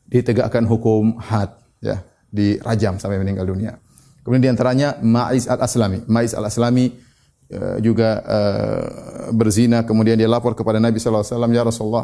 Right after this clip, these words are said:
aku berzina." Rasulullah sallallahu alaihi wasallam mengatakan, Rasulullah sallallahu alaihi wasallam berpaling, ya.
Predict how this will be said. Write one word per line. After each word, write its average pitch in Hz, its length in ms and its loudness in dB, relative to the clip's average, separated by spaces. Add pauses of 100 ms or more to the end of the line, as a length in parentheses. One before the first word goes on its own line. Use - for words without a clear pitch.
aku 110 160 -2
berzina." 113 400 2 (1120)
Rasulullah 156 160 -2
sallallahu 131 160 2
alaihi 113 80 0
wasallam 139 240 4
mengatakan, 120 480 2
Rasulullah - 1040 -20
sallallahu 117 160 0
alaihi 104 80 0
wasallam 120 240 2
berpaling, 101 340 -4 (220)
ya. 160 120 -14